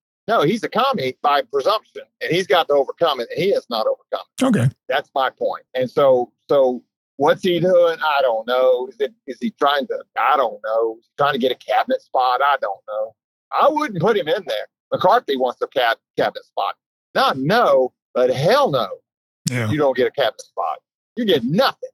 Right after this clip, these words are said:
Speaker 1: Go home.
Speaker 2: Well,
Speaker 1: And
Speaker 2: Biden
Speaker 1: I,
Speaker 2: might
Speaker 1: and
Speaker 2: give
Speaker 1: as
Speaker 2: him
Speaker 1: far as
Speaker 2: one.
Speaker 1: I'm concerned
Speaker 2: Anyway.
Speaker 1: What's that?
Speaker 2: Biden might give him one.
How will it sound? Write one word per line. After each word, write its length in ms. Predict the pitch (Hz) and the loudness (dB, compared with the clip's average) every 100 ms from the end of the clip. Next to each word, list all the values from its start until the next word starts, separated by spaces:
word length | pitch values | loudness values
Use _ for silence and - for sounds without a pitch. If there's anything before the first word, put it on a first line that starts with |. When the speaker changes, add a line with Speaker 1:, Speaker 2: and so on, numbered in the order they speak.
| _ | _
Speaker 1:
Go 200 | - 202 | 0 0
home. 340 | - 165 160 - | 2 2 0 -2
Speaker 2:
Well, 120 | 165 | -2
Speaker 1:
And 100 | 135 | 2
Speaker 2:
Biden 180 | 147 170 | 4 4
Speaker 1:
I, 40 | 143 | 4
Speaker 2:
might 240 | 131 120 | 2 2
Speaker 1:
and 40 | |
Speaker 2:
give 120 | 117 131 | 0 0
Speaker 1:
as 60 | |
Speaker 2:
him 60 | 117 | 0
Speaker 1:
far 180 | 175 170 | 2 2
as 40 | |
Speaker 2:
one. 80 | 127 | 0
Speaker 1:
I'm 80 | 92 | -2
concerned 300 | - 190 143 | -8 -4 -2
Speaker 2:
Anyway. 220 | 123 101 - _ _ _ _ _ _ _ _ _ - | 0 -2 -8 _ _ _ _ _ _ _ _ _ -2
Speaker 1:
What's 240 | 147 143 | -2 2
that? 200 | 175 - _ _ - | 0 0 _ _ 0
Speaker 2:
Biden 260 | 127 120 | 2 4
might 260 | 123 113 113 | 2 2 0
give 140 | 113 | 0
him 140 | 107 107 | 0 2
one. 200 | 123 | 2